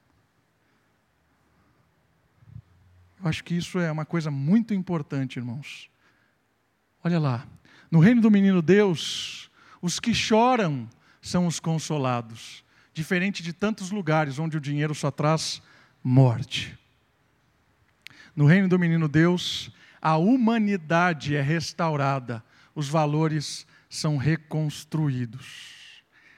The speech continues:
Isso aqui é muito importante. Por quê? Porque o Senhor mostra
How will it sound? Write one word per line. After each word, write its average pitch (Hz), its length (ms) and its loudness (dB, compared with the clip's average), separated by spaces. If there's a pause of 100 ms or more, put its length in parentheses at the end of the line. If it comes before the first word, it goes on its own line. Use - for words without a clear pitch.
(140)
Isso 170 180 -6
aqui 185 140 -10
é 180 40 -6
muito 165 280 -8
importante. 143 800 -10 (1800)
Por 202 140 0
quê? - 280 -10 (960)
Porque 156 220 -4
o 180 60 -2
Senhor 175 600 -4
mostra 165 680 -2